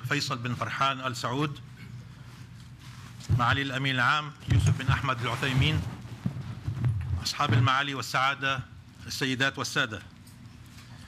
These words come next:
بداية أتوجه بالشكر الجزيل لكم جميعًا على تحرككم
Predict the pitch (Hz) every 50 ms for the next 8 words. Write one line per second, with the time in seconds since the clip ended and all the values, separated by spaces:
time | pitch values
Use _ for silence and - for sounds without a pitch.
0 | - - - - - - - - - - - - - - - - - 135 127 147
1 | 156 170 165 - - 147 160 175 190 - - - - - - - - - - -
2 | - - - - - - - - - - - - - - - - - - - -
3 | - 147 143 151 165 147 156 160 151 151 151 - - - - 123 - 151 147 143
4 | 120 131 131 120 143 156 156 156 156 151 - - - - - - - - - -
5 | - - - - - - 139 151 151 - 160 160 170 160 - 127 131 147 151 165
6 | 147 131 131 123 117 123 135 131 127 131 110 - - 156 165 - - 151 123 -
7 | 151 147 135 131